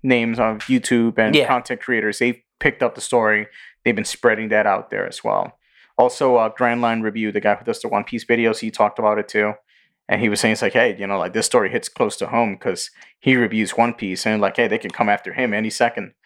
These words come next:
Speaker 2: Yeah.
Speaker 1: Uh, I know Geekdom was saying that Toei Animation, they tend to do this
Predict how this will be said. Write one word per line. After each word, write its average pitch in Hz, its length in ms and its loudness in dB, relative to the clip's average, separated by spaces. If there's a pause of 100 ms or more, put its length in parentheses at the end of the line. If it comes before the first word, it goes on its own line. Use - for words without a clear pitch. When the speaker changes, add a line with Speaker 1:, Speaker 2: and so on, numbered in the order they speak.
(100)
Speaker 2:
Yeah. 131 360 4
Speaker 1:
Uh, 120 380 4
I 127 80 -2
know 135 600 -2 (240)
Geekdom 120 680 -2 (100)
was 123 140 -2
saying 110 640 -2 (1300)
that 120 300 2
Toei 127 180 4
Animation, 123 380 -4
they 120 60 2
tend 127 300 -2
to 139 80 -2
do 123 200 4
this 131 380 2